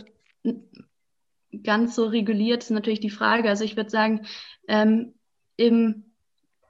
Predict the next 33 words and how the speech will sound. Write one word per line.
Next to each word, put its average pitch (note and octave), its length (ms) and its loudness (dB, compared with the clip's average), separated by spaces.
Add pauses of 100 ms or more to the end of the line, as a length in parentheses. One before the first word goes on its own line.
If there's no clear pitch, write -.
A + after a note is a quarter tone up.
(440)
im B3 240 6
so-, A3 260 -2
in A3+ 120 2
der A3 100 2
sozialen G#3+ 380 -2
Marktwirtschaft, A#3+ 840 -4 (440)
ähm, G#3+ 500 0
gibt A#3 380 -4
es A#3+ 400 -2
bestimmte G#3+ 440 -4
Gesetze, A3 380 -2
das G#3 140 -4
habe A3 80 -2
ich G#3 80 -8
ja G#3 80 -6
schon, G#3 260 -2
äh, G#3 220 -2
ausgeführt, A3+ 580 -8 (500)
ähm, G#3 460 0 (160)
aber G#3+ 220 0
die G#3+ 120 -4
können A3+ 320 2
halt, G3+ 160 -2
wie G#3 60 -4
gesagt, G#3 340 -4
auch G3+ 80 -8
jederzeit G#3 460 -4
einfach G3+ 280 -6
wieder G3 120 -4
gekürzt, B3 480 -4 (140)
ähm, G3 480 -2
gestrichen G#3 500 -4
werden, F#3+ 420 -4